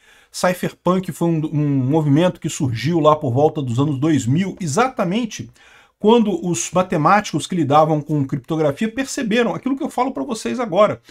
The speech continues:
A internet é um ambiente essencialmente anárquico. O governo não tem poder na internet.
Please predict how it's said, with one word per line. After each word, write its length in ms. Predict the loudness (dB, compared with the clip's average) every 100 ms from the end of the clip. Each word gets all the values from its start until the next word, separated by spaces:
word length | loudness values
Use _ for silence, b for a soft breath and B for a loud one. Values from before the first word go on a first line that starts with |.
| B B
A 140 | -4 -2
internet 760 | 0 -2 -2 -2 -2 -4 -6
é 80 | -2
um 160 | 2 2
ambiente 560 | 2 2 2 0 -4 -6
essencialmente 880 | -4 -4 -4 -4 -2 -2 -2 -4 -4
anárquico. 720 | -2 -2 -2 -4 -8 -8 -4
O 60 |
governo 420 | -4 0 2 2 2
não 360 | 2 4 2
tem 300 | 0 -2 -2
poder 500 | 0 0 0 0 0
na 80 | -2
internet. 560 | -4 -2 -2 -2 -4